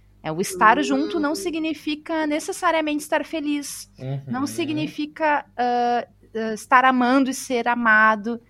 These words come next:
Speaker 1: Nem toda despedida é por falta de amor, porque eles sofrem
Speaker 2: Sim.
Speaker 1: bastante, né, quando terminam. E nem toda escolha é pra deixar a gente mais feliz.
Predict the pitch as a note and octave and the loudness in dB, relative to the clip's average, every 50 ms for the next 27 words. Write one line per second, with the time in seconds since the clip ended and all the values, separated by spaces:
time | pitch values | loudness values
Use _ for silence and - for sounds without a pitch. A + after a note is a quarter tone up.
0 | _ _ _ _ _ - B3+ E4 F#4+ G#4 F#4+ - D#4+ C#4+ B3 C4 B3+ A3 - - | _ _ _ _ _ -2 0 0 0 -2 -2 0 0 2 4 4 2 2 -2 -8
1 | _ C4+ B3 A3 - G#3+ A3+ A3 F#3+ A3+ - - _ - F#3+ A3+ A#3 C4 C4 _ | _ -6 -6 -6 -4 -4 -4 0 0 0 0 0 _ 2 4 4 4 4 2 _
2 | - C#4+ B3+ - - - G#3 F#3+ F#3+ - G3 F3+ D#3+ F#3 F#3+ G3+ G3+ G3 G3 G3 | -2 -2 -2 -2 2 4 4 4 4 0 -6 -6 -4 -4 -4 -2 -2 0 0 0
3 | G3+ G#3 G#3 - _ A3 - - G3 F3 - - - G#3+ G3+ B3 - - C4+ B3+ | 0 0 -2 -6 _ -16 -10 -10 -10 -10 -10 0 4 4 4 4 2 -2 -4 -2
4 | A#3 G#3 F#3 F3 E3+ - F#3+ F#3+ A3 B3+ B3+ C4 A3+ F#3 E3+ F#3 - - F#3+ F#3 | -2 -2 -2 -2 -4 -4 -4 -4 -4 -6 -6 -8 -6 -4 -4 -4 -4 -8 -12 -12
5 | F3+ _ - G3+ - G3 G3+ G#3+ A3 A3+ A#3 A#3 _ _ _ - _ _ _ B3+ | -12 _ -14 -12 -10 -8 -6 -6 -6 -6 -6 -10 _ _ _ -20 _ _ _ -4
6 | D4 D#4 E4 F4 G#4+ A4 - - D#4 D4 C#4 D4+ D4+ D4 - - - - - G#3+ | -2 -2 -2 -2 -4 -8 -4 -2 -2 -2 -2 -4 -6 -6 -10 -16 -10 -4 -2 0
7 | G3+ G#3+ A#3 A#3+ A#3+ A3 F#3+ F3 E3+ E3+ _ _ _ _ - G3+ - A3 A3 G#3 | 0 0 -2 -2 -2 -2 -2 -2 -4 -8 _ _ _ _ -16 -12 -8 -6 -6 -4
8 | G3 G3+ G3+ - G#3+ G3 F#3+ G3 G3 F#3+ - - F#3+ F3+ F3 - - A3 G#3 G3 | -6 -6 -6 -2 -2 -2 -2 -2 -6 -8 -8 -6 -6 -6 -6 -6 -8 -8 -8 -8
9 | E3+ D#3+ - - - - - | -10 -12 -12 -16 -18 -20 -20